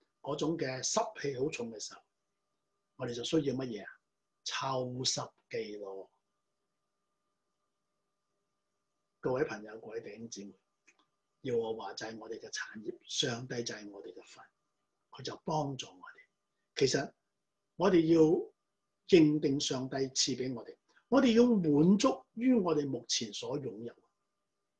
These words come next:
如果我哋今日唔滿足我哋所擁有，我哋就唔係一個知足常樂嘅人。上帝俾我哋嘅係實在美好。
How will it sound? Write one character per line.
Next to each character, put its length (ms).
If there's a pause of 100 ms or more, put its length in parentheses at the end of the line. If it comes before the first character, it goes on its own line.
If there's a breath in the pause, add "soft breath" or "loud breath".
(760)
如 240
果 100
我 40
哋 80
今 160
日 80
唔 560
滿 100
足 100 (120)
我 120
哋 80
所 220
擁 160
有， 120 (1500)
我 140
哋 380 (300)
就 120
唔 180
係 220
一 20
個 320
知 420
足 100 (100)
常 420
樂 200
嘅 140
人。 100 (720)
上 280
帝 60
俾 300
我 140
哋 140
嘅 160 (220)
係 120
實 240
在 260
美 100 (200)
好。 80